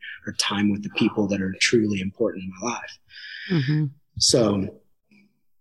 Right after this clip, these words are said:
Speaker 1: sorry, I went on a rant there, but I
Speaker 2: That was a good,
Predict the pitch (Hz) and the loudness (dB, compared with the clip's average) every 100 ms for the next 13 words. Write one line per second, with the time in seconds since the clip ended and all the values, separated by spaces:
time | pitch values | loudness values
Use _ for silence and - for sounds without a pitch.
0 | _ _ _ _ _ _ - - 117 104 | _ _ _ _ _ _ -2 2 4 4
1 | 123 131 92 85 95 98 - 92 92 - | 6 6 4 2 0 0 -2 -4 -4 2
2 | 120 101 - - - 139 165 220 - 175 | 4 4 -2 -6 2 4 6 6 4 2